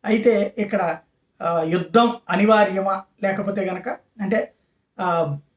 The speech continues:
ఏదైతే వివాదాస్పద స్థలం లేదా no man జోన్‌లో వరకే పరిమితం అవుతుందా లేదా భారత మ్యాప్‌ల్లో లడఖ్ మ్యాప్‌లో చూపెట్టబడినట్టు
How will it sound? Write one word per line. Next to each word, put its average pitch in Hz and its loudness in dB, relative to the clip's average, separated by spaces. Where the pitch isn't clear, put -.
ఏదైతే 220 4
వివాదాస్పద 220 2
స్థలం 196 -6
లేదా 202 2
no 185 0
man 214 2
జోన్‌లో 185 -2
వరకే 196 2
పరిమితం 190 0
అవుతుందా 185 -4
లేదా 196 0
భారత 220 4
మ్యాప్‌ల్లో 185 0
లడఖ్ 196 0
మ్యాప్‌లో 190 -2
చూపెట్టబడినట్టు 170 -6